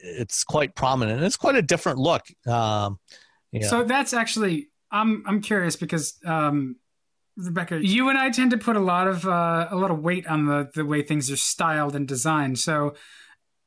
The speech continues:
Speaker 2: what's your, what's your first impression of, of this? I mean, I, you know, I, it's a different look. It's different maybe than,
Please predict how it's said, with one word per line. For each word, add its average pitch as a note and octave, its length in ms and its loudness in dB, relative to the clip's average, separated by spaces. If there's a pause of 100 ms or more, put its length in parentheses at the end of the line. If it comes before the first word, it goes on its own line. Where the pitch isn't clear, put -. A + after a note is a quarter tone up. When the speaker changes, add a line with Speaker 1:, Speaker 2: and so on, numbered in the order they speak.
(180)
Speaker 2:
what's G#3+ 500 0
your, D4 320 0 (280)
what's A#3+ 260 -6
your C4+ 80 -2
first A#3 280 -2
impression F#3+ 580 -2 (100)
of, C#3 500 -6
of C#3+ 100 -8
this? C#3+ 160 -2
I G#3 60 0
mean, G#3 140 2
I, F#3+ 320 -6
you G3 200 -2
know, D#3+ 180 2
I, F3 500 -2 (840)
it's G#3 160 -4
a A#3+ 40 2
different B3+ 340 -2
look. B3+ 240 -4
It's - 200 -10
different A3 300 -4
maybe F3 220 0
than, D3+ 320 0